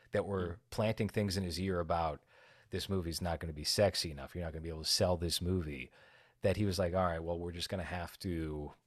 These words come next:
Speaker 1: we're gonna have to take over and handle it ourselves." So Tinto Brass was working with an editor in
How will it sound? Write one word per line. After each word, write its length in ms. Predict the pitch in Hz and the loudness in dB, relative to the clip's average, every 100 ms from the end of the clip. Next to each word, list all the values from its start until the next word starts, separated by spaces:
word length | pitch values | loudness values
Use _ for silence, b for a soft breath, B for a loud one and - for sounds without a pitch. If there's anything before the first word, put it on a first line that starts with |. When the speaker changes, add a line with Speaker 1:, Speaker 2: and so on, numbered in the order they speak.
| _ | _
Speaker 1:
we're 80 | 92 | -6
gonna 100 | 90 | -4
have 180 | 85 92 | -2 -4
to 60 | - | -4
take 280 | - 92 92 | -2 0 2
over 360 | 92 87 85 | 2 2 -2
and 120 | 80 | -6
handle 340 | 76 87 82 80 | -6 -6 -4 -4
it 80 | 78 | -6
ourselves." 560 | 76 - 110 85 73 B B B B B | -4 0 2 0 -2 B B B B B
So 140 | - 120 | -2 0
Tinto 400 | - 202 208 151 | 2 4 6 6
Brass 400 | 110 113 110 - | 6 8 6 4
was 160 | 95 | 0
working 280 | 85 101 98 | 2 2 2
with 120 | 98 | 0
an 140 | 90 92 | 0 0
editor 400 | 104 107 98 92 | 0 0 2 0
in 140 | 90 | -2